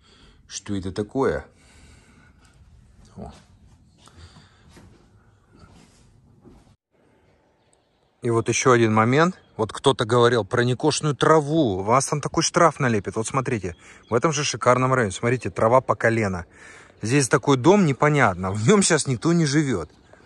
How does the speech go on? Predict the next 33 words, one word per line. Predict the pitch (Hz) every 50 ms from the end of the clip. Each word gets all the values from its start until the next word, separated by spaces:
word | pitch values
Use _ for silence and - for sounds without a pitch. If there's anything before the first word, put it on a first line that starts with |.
| - - - - - _ -
Я | 113 117
тут, | 113 123 113
бывает, | 117 120 127 131 120 -
часто | - 143 127 - - 110
проезжаю. | - - - 82 127 131 131 151 208 220 226 170 113 87 - _ _ _ _ _ _ - - - - - - - - - -
И, | 104 117 117 113 95 - - _ -
ну, | 127 156
обычно | 170 175 180 190 - - 175
люди, | 170 175 175 139 127
даже | 123 147 143 127 135
если | 139 127 - 151
не | 151
живут, | 143 123 175 196 160
всё | - - 147
равно | 131 131 127 120
нанимают | 117 120 123 131 117 117 120 127 123 113
кого-то, | - - 123 117 107
чтобы | - 123 110
кто-то | - 135 120 131
там | 113 - 131 120 127
траву | - 131 135 123 113 110 127 117
покосил. | - 123 107 - 113 - - 131 117 107
Нет. | 117 147 196 233 196 127 - - _ - _ _ _ - - _ - - - - - - - _
Смотрите. | - 113 123 127 123 110 - - 92 - - - _ - _ - - - - - - - -
Всё | - - - 151
заросло. | 139 110 131 139 131 139 - - 190 202 220 226 214 _ _
И | - 139
ничего. | 190 240 285 - - 320 311 311 320 330 311 302 _ -
Никто | - 151 165 - - 277
никого | 277 277 - 285 269 262 262
не | 247 233
штрафует. | - - 247 233 - - 226 226 220 214 202 -
Вон. | 196 196 170 147